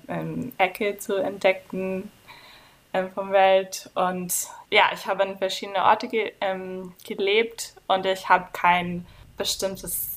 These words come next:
Heimatort oder ein Ort, wo ich fühle mich komplett zu Hause. Ja, aber ich würde sagen, ich bin zu Hause, wo meine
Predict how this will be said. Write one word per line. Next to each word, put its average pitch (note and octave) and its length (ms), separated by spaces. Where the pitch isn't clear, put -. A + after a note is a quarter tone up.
Heimatort G3+ 1000
oder F#3+ 340
ein F3+ 240
Ort, F#3+ 340
wo F3+ 120
ich F3 480
fühle F#3 180
mich F3 240
komplett F3 400
zu F3 220
Hause. A3 560
Ja, F#3+ 200
aber F3 200
ich F3 200
würde F#3 180
sagen, F#3 760
ich G3 260
bin G#3 160
zu G3+ 180
Hause, F#3+ 440
wo F#3 300
meine E3+ 880